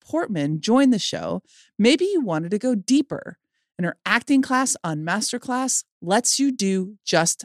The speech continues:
that. With their set of a hundred and eighty plus world-class instructors, you're in good hands when you decide to set out on your next learning adventure. Plus, if it's not for you, they have a thirty-day money-back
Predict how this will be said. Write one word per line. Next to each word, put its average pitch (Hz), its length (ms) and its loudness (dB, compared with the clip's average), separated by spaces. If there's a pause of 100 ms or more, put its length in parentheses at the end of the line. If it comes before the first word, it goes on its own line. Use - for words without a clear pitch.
(160)
that. 147 540 -4 (500)
With 202 160 2
their 190 160 2
set 254 320 2
of 170 140 -4
a 151 40 -2
hundred 254 460 -2
and 381 220 -2
eighty 214 260 0
plus - 640 -2
world-class 233 680 0
instructors, - 840 -4 (520)
you're 185 380 0
in 330 160 0
good 320 220 0
hands 285 580 -2
when 180 120 0
you 190 120 2
decide 190 360 2
to 190 60 -6
set 214 280 2
out 180 220 0 (320)
on 156 120 -6
your 147 100 -4
next 160 460 -2 (160)
learning 156 400 -2
adventure. 143 500 -6 (380)
Plus, - 400 0 (440)
if 190 140 -6
it's - 140 -4
not 254 180 -2
for 277 80 -2
you, 415 240 2 (480)
they 392 140 -2
have 359 160 0
a 220 120 4
thirty-day 175 800 0 (220)
money-back 190 720 2